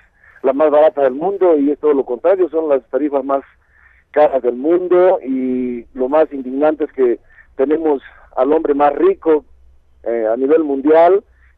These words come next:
a costa de sesenta millones de pobres en esta nación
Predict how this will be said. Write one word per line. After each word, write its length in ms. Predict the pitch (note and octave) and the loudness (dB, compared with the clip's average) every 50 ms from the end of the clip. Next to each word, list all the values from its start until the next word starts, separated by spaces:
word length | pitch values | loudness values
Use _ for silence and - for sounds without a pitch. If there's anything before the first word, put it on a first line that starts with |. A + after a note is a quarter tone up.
| _ - | _ -2
a 100 | C3 C3 | -2 0
costa 380 | - D#3 E3+ E3 - D#3 D3 | 2 0 0 2 2 2 2
de 580 | C#3 C3+ C3 B2+ B2 B2 A#2+ A#2+ A#2 A2 - - _ _ _ _ - | 4 4 4 4 4 2 2 0 -2 -4 -8 -12 _ _ _ _ -2
sesenta 520 | D3+ C#3+ - - F3 F3+ F#3 - - D#3+ | -2 -2 0 0 0 -2 0 0 -2 -2
millones 440 | D3 C#3+ C3+ C#3 D#3 D#3+ E3 D#3+ C3+ | -2 -2 0 2 2 2 2 0 0
de 120 | C3+ B2+ | -2 -2
pobres 400 | - - D3+ D#3 D#3 D#3 C#3+ - | 0 0 0 2 2 0 -2 -4
en 120 | B2+ B2 C#3 | -4 -6 -6
esta 220 | C#3+ - C#3+ C3 | -4 -4 -4 -6
nación 540 | B2 A#2+ A2+ - C#3+ D3+ D3+ D#3+ E3 E3+ | -6 -6 -6 -2 0 0 2 2 0 -2